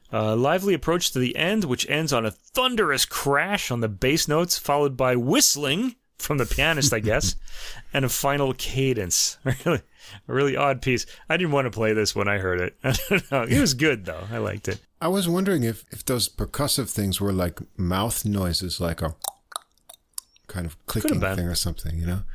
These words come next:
Speaker 2: 'Cause they're really faint and
Speaker 1: Yeah.
Speaker 2: hard to figure out what's going on there. Yeah. This one reminded me of, like, a, an old silent movie soundtrack with a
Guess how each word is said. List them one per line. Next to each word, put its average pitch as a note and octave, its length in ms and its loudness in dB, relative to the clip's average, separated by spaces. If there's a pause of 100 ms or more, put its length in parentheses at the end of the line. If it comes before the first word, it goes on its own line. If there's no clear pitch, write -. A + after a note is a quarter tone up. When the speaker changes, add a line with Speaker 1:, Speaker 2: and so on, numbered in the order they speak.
(120)
Speaker 2:
'Cause A2+ 140 0
they're A#2+ 100 0
really C#3 240 2
faint A#2+ 360 -2
and A2+ 120 2
Speaker 1:
Yeah. G2+ 100 2
Speaker 2:
hard B2 140 0
to G#2+ 60 -2
figure G#2+ 300 0
out G2 120 -2
what's F2+ 180 -4
going F2 260 -6
on F2+ 220 -2
there. E2 220 -4
Yeah. F#2+ 200 -6 (760)
This D#3+ 160 0
one G3+ 140 2
reminded C3 480 2
me B2 260 2
of, G#2+ 260 0 (120)
like, A2+ 280 0
a, G#2 300 0
an G#2+ 220 0
old A#2+ 200 0
silent A2+ 500 -2
movie A2 300 0
soundtrack G#2+ 840 0
with F#2 160 -2
a F#2 100 -2